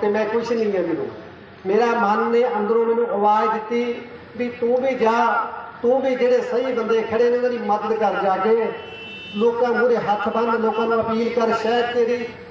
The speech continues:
ਅਪੀਲ ਦਾ ਲੋਕਾਂ ਦੇ ਮਨ ਤੇ ਥੋੜ੍ਹਾ ਬਹੁਤਾ ਅਸਰ ਹੋਊਗਾ ਜੀ। ਤਾਂ ਮੈਨੂੰ ਉਮੀਦ ਹੈ ਵੀ ਤੁਸੀਂ ਮੇਰੇ ਪਰਿਵਾਰ ਦਾ,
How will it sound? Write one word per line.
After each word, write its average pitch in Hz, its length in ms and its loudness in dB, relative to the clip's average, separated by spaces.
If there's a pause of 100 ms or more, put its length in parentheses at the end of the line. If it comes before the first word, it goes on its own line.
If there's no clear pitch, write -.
(200)
ਅਪੀਲ 240 320 0
ਦਾ 240 120 2
ਲੋਕਾਂ 214 320 0
ਦੇ 226 80 2
ਮਨ 208 200 0
ਤੇ 220 120 0
ਥੋੜ੍ਹਾ 208 240 2
ਬਹੁਤਾ 226 320 0
ਅਸਰ 175 160 -2
ਹੋਊਗਾ 147 280 -2
ਜੀ। - 160 -8 (840)
ਤਾਂ 233 100 0
ਮੈਨੂੰ 247 460 4
ਉਮੀਦ 202 380 0
ਹੈ 240 80 2
ਵੀ 247 100 0
ਤੁਸੀਂ 240 340 -4
ਮੇਰੇ 226 240 2
ਪਰਿਵਾਰ 214 500 2
ਦਾ, 220 340 -2